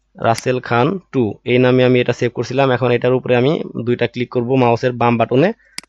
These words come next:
তাহলে এটা ওপেন হয়ে যাবে। এই দেখুন, এটা আমি কিন্তু ফরম্যাটটা বানালাম, এখন পারবেন। তো একটা টিউটোরিয়ালে আসলে এত কিছু বোঝানো সম্ভব নয়, তারপর আমি চেষ্টা করছি আপনাদেরকে Microsoft Excel এর totally, একদম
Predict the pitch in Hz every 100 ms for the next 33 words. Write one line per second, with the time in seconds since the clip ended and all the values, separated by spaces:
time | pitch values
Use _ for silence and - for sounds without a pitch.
0 | _ 123 120 120 120 117 117 113 104 104
1 | 107 - _ _ _ - 120 117 143 127
2 | 131 131 131 127 143 165 135 120 120 120
3 | 120 120 113 107 104 107 - 113 110 117
4 | 180 - _ _ _ _ _ _ - -
5 | - 156 151 - - - - 139 156 -
6 | 185 175 170 170 175 180 180 175 160 170
7 | 170 170 160 147 - 170 160 160 151 147
8 | 143 135 135 123 123 120 120 131 123 131
9 | 131 135 - 147 - 143 135 135 131 131
10 | 127 123 131 160 - - _ _ 120 131
11 | 143 135 143 139 - 123 - 135 131 139
12 | - 139 131 139 131 131 - _ 117 117
13 | 123